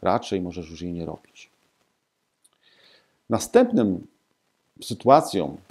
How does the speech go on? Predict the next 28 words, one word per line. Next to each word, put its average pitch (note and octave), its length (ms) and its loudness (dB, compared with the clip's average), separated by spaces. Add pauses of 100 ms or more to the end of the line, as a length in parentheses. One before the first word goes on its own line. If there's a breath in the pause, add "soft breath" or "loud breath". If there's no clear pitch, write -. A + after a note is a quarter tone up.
(160)
kiedy G2 240 0
możemy A2 360 2
sprawdzić, A#2 580 0
czy - 100 -8
jesteśmy A2 380 -6
na G2 260 0
castingu, G2+ 600 -2
to - 280 -2 (260)
odszukać F3 560 0
jakiś D3+ 280 -4
błąd. A2 400 2 (1800 soft breath)
Czyli B2+ 340 4
na A2 100 2
przykład - 280 -2
zobaczysz, A#2+ 480 0
że E2 380 0 (720)
tu C3+ 100 0
klientka G#2 460 -2
ci - 140 -8
pokazuje, G2 440 -2
że F#2 120 0
jest F2+ 180 -2
gniazdko, G#2 840 0 (1500 soft breath)
a G2 160 2
tutaj G2+ 400 0
ma G2 140 0
być F2+ 180 -6
zmywarka. A2+ 800 0